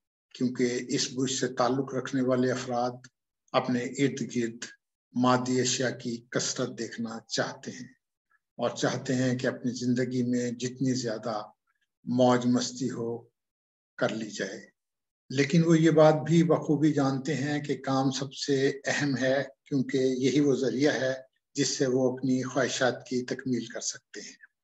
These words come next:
वो रकम का हिसाब किताब रखने में माहिर होते हैं। वो अपने वाजिबात वक्त पर अदा करते हैं और बुरे वक्त के लिए पैसे बचा कर रखते हैं। बाज़ औक़ात वो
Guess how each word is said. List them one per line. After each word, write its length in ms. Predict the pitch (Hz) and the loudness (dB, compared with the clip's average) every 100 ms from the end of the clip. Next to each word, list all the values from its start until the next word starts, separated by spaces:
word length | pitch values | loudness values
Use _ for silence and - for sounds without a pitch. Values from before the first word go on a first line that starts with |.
| _ _ - | _ _ 2
वो 400 | 127 127 127 127 | 6 8 6 4
रकम 320 | 123 143 143 131 | 0 2 2 2
का 440 | 131 127 127 127 - | 4 4 2 -2 -12
हिसाब 600 | - - 131 123 123 - - | -8 2 4 4 2 -6 -10
किताब 340 | - 123 117 | -4 -2 0
रखने 300 | 127 - 127 | -4 -2 -2
में 140 | 123 120 | -2 -2
माहिर 340 | 123 120 127 | 2 4 4
होते 280 | 127 123 131 | 2 0 -2
हैं। 400 | 123 127 127 - _ _ _ _ | -2 -4 -6 -10 _ _ _ _
वो 80 | 139 | 2
अपने 240 | 127 131 | 4 4
वाजिबात 640 | 123 120 113 113 123 120 123 123 | 4 4 2 2 2 2 0 -8
वक्त 400 | 113 - - - | -2 -2 -2 -4
पर 100 | 127 | -4
अदा 240 | 117 120 | -2 -4
करते 380 | 113 113 - 135 | -4 -8 -8 -8
हैं 280 | 117 120 - _ _ _ _ _ - | -6 -8 -12 _ _ _ _ _ -2
और 180 | 123 | -2
बुरे 240 | 113 131 131 | 2 4 4
वक्त 360 | 123 123 - | 4 0 -4
के 80 | - | -6
लिए 320 | 113 117 117 | -4 -4 -4
पैसे 460 | 120 - 127 - 123 | -4 -2 -2 -2 -6
बचा 320 | 117 123 127 | -6 -2 -2
कर 200 | 113 120 | -2 -6
रखते 320 | - - - - | -10 -12 -16 -20
हैं। 140 | - - _ _ | -20 -20 _ _
बाज़ 220 | 127 131 135 | 2 4 4
औक़ात 460 | 135 135 131 131 131 | 2 4 4 2 -2
वो 420 | 127 127 127 | 0 -2 -6